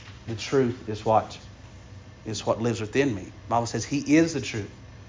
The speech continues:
that he is the one that, that comes from. And we need to understand that. What does the Bible say? That, that Satan is the father of lies, and the truth is not in him.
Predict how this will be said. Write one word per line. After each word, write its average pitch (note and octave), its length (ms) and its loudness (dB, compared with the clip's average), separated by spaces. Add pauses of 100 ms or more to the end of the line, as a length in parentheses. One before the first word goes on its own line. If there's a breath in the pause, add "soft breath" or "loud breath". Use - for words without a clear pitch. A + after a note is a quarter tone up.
(880)
that G#2 100 -4
he D#3 360 4
is D#3 180 4
the C3+ 80 2
one C#3 200 4
that, C3 140 2
that G2+ 240 -6
comes E3+ 240 2
from. G2+ 240 -2 (320 loud breath)
And C3 120 4
we D3 120 12
need E3 100 12
to D#3 100 12
understand D3 520 6
that. D#3+ 100 2
What F#3 100 12
does G3+ 80 12
the F#3 60 4
Bible F3+ 220 12
say? F#3+ 200 6
That, D#3 140 4
that C3+ 140 0
Satan F#3+ 520 10
is C3+ 180 0
the C3+ 120 -4
father D3+ 320 10
of C3+ 120 -2
lies, D#3 460 6 (1040)
and A2+ 100 -4
the A#2 60 -2
truth D#3+ 300 6
is D3+ 120 0
not E3 180 8
in F3 160 10
him. A#2+ 240 -4